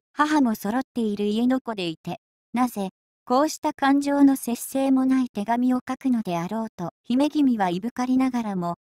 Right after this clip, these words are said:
それ限りで諦めようと書かれてあるのを、真実のことかとも思って、少々の手紙の端の方へ、哀れて、不常ならぬ世の一言も、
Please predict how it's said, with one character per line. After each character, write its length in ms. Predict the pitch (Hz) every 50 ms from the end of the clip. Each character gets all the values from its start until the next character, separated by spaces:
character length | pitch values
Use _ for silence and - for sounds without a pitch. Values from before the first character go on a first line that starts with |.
| _ _ _
そ 160 | - - 226
れ 140 | 254 277 -
限 260 | - 294 294 - 262
り 120 | 240 226 214
で 200 | 208 190 185 175
諦 300 | - - 247 254 262 269
め 140 | 269 269 277
よ 160 | 277 285 277
う 60 | 269
と 120 | - 214 202 -
書 80 | 196 190
か 140 | - 247
れ 100 | 247 254
て 180 | 247 - 220 214
あ 80 | 214 214
る 140 | 214 208
の 240 | 202 190 185 180 175
を、 40 | 170 - _ _ _ _ _ _
真 300 | - - - 311 330 339
実 280 | 311 302 277 - - 226
の 120 | 214 196
こ 140 | - - 190
と 120 | - 185
か 160 | - - 285 -
と 140 | - 233
も 180 | 214 196 185 123
思 160 | 170 190 220
っ 40 | 233 - _ _
て、 180 | - 185 170 - _ _ _ _ _ _
少 260 | - - - 302 320 330
々 300 | - - - 262 247 233
の 120 | 214 196 -
手 140 | - 185 185
紙 240 | 226 240 254 254 254
の 100 | 254 254
端 300 | 240 226 226 - 254 247
の 100 | 247 247
方 300 | 240 233 233 220 214 190
へ、 100 | 175 165 - _ _ _ _ _ _ _ _ _ _ _ _ _
哀 280 | - 262 269 277 285 269
れ 100 | 247 233
て、 200 | - - 185 - - _
不 120 | _ - - _
常 260 | - 302 302 302 294
な 140 | 277 269 269
ら 140 | 277 285
ぬ 120 | 262 247 226
世 160 | 226 233 240
の 140 | 247 247 233
一 240 | 226 - - 226 233
言 320 | - 226 - - 202 185
も、 160 | 175 170 165